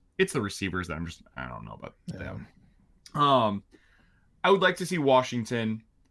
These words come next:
Speaker 1: I would be okay, I suppose, with Penn State. Um, I think what they're gonna do, though, I,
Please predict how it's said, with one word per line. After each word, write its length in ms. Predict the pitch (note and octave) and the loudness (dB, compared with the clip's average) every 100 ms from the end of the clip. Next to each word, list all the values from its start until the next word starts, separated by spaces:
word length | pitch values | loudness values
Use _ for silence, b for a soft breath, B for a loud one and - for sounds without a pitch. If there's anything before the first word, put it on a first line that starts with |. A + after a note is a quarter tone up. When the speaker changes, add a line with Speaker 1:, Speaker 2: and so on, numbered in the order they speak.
| _ _ _ _ _ _ _ - | _ _ _ _ _ _ _ 0
Speaker 1:
I 140 | C3 | 4
would 580 | C3 C3 B2 B2 A#2+ A#2 - G#2+ | 6 6 6 4 2 -2 -6 -2
be 380 | B2 A#2 A2+ - | -2 0 -2 -4
okay, 640 | G#2+ - - - B2 C3 | -6 -6 -14 -4 0 0
I 100 | A#2 | 0
suppose, 540 | A#2+ A2+ - A2+ G#2 G2 | -2 -8 -4 -2 0 -2
with 240 | G#2 - | -6 -8
Penn 260 | - A2+ G#2 | -8 -6 -6
State. 640 | - - F2 E2 - - - _ _ _ _ _ | -6 -6 -4 -4 -8 -14 -20 _ _ _ _ _
Um, 580 | E2+ F2+ F2+ E2+ E2 D2 _ _ _ - | -6 -4 -2 -4 -6 -10 _ _ _ -6
I 60 | |
think 260 | C3+ G3+ F3+ | -2 0 2
what 160 | D3 C3 | 2 2
they're 140 | A2+ | 2
gonna 180 | G#2+ G2 | 2 0
do, 220 | F2 E2+ | -2 -4
though, 180 | E2+ E2 | -4 -4
I, 140 | E2+ | -4